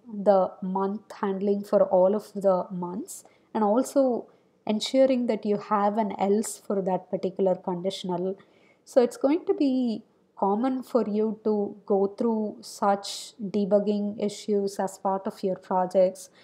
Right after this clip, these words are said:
So you need to get familiarized with how you can read this error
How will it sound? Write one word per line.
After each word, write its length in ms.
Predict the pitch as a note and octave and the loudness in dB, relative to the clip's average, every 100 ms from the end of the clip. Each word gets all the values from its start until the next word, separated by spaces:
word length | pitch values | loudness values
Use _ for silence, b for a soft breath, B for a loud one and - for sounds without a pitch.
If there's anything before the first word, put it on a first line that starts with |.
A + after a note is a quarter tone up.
| b | b
So 160 | - B3 | -10 -4
you 140 | A#3 | -2
need 180 | A#3+ D#4 | -2 -2
to 80 | D4 | -2
get 340 | A#3 G3+ G3 - | -2 -2 -2 -4
familiarized 800 | G#3 F#3+ G#3+ A3+ A3 G#3+ G#3 - | -6 -4 -2 -2 -2 -4 -6 -6
with 180 | G3+ - - | -6 -6 -2
how 360 | G3 G3+ G#3 - | 0 0 -2 -6
you 120 | G#3+ | -4
can 220 | F#3+ F3+ | -4 -4
read 420 | F3+ G3 G3+ F#3 | -4 -2 -2 -4
this 360 | G3 F#3+ - - | -4 -4 -6 -8
error 500 | G3 F#3+ G3 F#3+ G3 | -6 2 4 4 2